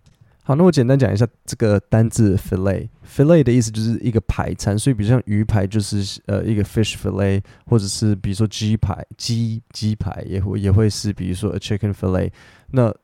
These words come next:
现在它就只是一个鱼堡，the Big Mac has left Russia。OK，so，嗯，最后一个，还有一个惯用语要讲，就是it might。所以你开头他说，“It might look and smell like McDonald's”，它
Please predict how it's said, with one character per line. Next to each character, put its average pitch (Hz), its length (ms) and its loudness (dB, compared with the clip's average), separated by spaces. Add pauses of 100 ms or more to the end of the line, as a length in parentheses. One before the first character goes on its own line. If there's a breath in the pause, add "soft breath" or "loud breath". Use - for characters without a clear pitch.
(220)
现 127 200 -2
在 113 60 2
它 117 100 2
就 110 100 -4
只 92 120 -10
是 107 140 -4
一 104 80 -2
个 101 100 -2 (100)
鱼 98 200 -2
堡， - 260 -4
the 104 100 -2
Big 131 300 2
Mac 104 280 -6
has 95 260 -4
left 95 300 -8
Russia。 95 380 -4
OK，so， 101 720 -2 (360 loud breath)
嗯， 117 280 2 (540)
最 180 120 6
后 185 80 8
一 170 80 4
个， - 160 -6 (120)
还 107 140 2
有 117 120 4
一 113 80 4
个 101 120 -2
惯 117 180 2
用 110 120 2
语 90 60 -4
要 95 140 0
讲， - 160 -6
就 101 80 -4
是 104 100 -6 (100)
it 101 140 -4
might。 98 460 -4
所 151 100 4
以 185 40 6
你 151 60 0
开 165 160 2
头 143 60 4
他 123 140 4
说， 113 140 0
“It 107 100 0
might 117 260 0
look 117 300 0
and 107 120 -8
smell 107 400 0
like 101 220 0
McDonald's”， 110 480 2
它 135 240 0